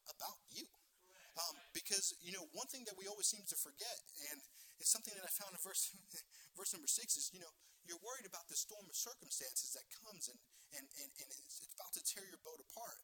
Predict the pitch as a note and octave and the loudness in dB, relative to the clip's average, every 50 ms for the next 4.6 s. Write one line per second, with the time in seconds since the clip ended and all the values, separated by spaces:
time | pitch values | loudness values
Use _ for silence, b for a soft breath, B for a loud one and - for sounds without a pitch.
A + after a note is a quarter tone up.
0 | - B B B B B B D3+ D3 D#3 D#3+ D#3 D3+ C#3 C3 C#3 C#3+ - - G3 | -12 B B B B B B -8 -8 -6 -6 -6 -6 -6 -6 -8 -8 -6 -4 -4
1 | G3+ F3 F#3 G3 G#3 G#3 - - - G#3+ G#3 - - - - - B B B B | -2 -2 0 0 2 2 2 4 4 4 4 2 -4 -6 -10 -16 B B B B
2 | B - C4 C#4+ - - - - D#4 - E4 E4 - - - D4+ D4+ - G#3 G#3 | B 0 0 0 0 -8 -12 -12 -10 -10 -12 -14 -16 -14 -10 -10 -10 -8 -8 -8
3 | - G3 - F#3+ F#3 - - - - B3+ C4 C4+ - - - - - - - b | -4 -2 -2 2 4 2 2 2 0 -6 -6 -4 0 4 6 6 4 4 -4 b
4 | b b b b b b _ - A3+ A3+ A3 - | b b b b b b _ -2 2 2 2 0